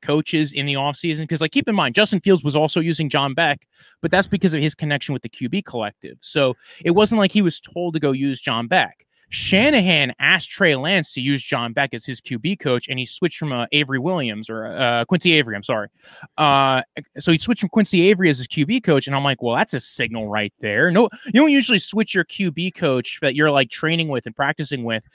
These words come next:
at the behest of a coach who's not drafting you.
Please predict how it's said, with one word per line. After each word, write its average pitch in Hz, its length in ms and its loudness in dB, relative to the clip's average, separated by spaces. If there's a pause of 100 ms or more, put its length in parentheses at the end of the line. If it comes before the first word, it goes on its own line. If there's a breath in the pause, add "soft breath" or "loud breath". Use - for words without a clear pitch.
(160 soft breath)
at - 140 0
the 156 60 2
behest 156 460 0
of 165 80 0
a 131 60 2
coach 170 300 2
who's 147 220 -2
not 123 280 0
drafting 113 580 -2
you. 101 360 -8